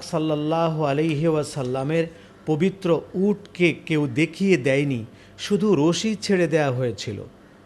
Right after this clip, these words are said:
নিজে থেকেই সেই উট পাঁচ শত বছর পূর্বের ঠিকানায় গিয়ে দরজায় বসে পড়ল। প্রশ্ন জাগে, যার উট এই পরিমাণ গোপন সংবাদ জানতে পারে,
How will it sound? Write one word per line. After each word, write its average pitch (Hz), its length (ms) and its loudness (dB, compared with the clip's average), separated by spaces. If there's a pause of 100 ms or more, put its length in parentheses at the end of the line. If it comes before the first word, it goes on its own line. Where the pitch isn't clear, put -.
(300)
নিজে 156 280 2
থেকেই 214 420 0 (280)
সেই 127 260 -4 (180)
উট 190 200 2 (340)
পাঁচ 160 280 -2 (100)
শত 185 280 -2 (120)
বছর 156 420 0
পূর্বের 151 460 2 (120)
ঠিকানায় 139 600 -4
গিয়ে 131 240 0 (360)
দরজায় 135 540 0
বসে 156 300 -2
পড়ল। 110 300 -8 (540)
প্রশ্ন 151 400 -2
জাগে, 123 380 -2 (520)
যার 143 320 0 (260)
উট 175 220 4 (440)
এই 202 180 2
পরিমাণ 180 500 4
গোপন 135 380 -2
সংবাদ 156 460 0 (100)
জানতে 127 360 -4
পারে, 139 280 -2